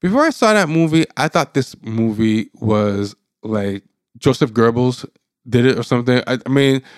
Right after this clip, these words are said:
the way you as a black person were supposed to hate La La Land was the most interesting thing to me. I mean, I don't think it's a bad movie. I don't think it's a great movie, but it was entertaining to me. It was okay. Like,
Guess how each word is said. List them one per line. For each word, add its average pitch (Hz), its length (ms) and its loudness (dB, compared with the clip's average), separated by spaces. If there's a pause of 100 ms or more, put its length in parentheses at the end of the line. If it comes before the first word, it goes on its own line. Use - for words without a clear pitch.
(160)
the 139 180 2
way 196 220 4
you 190 180 4
as 170 100 2
a 151 40 0
black 131 280 0
person 120 220 0
were 104 60 2
supposed 113 260 -4
to - 60 -4
hate - 220 -4
La 107 180 -2
La 101 160 -4
Land 92 280 -12
was 92 140 -12
the 110 80 -4
most - 260 -8 (260)
interesting 139 420 -2
thing 113 200 -2
to 92 60 -8
me. 92 240 -16
I 139 80 -8
mean, 151 340 -2 (380)
I 165 100 2
don't 240 100 2
think 226 140 0
it's 156 80 -2
a 101 160 -4 (160)
bad 110 260 0
movie. 117 420 0
I 120 60 0
don't 143 80 2
think 131 120 -2
it's 107 120 -8
a 95 80 -8
great 165 420 -4
movie, 113 540 -2
but 107 280 -6
it 127 100 0
was 113 400 -2
entertaining 110 500 -8
to 92 80 -10
me. 98 200 -6
It 113 40 0
was 117 180 -4
okay. 101 400 -10 (280)
Like, 113 360 -2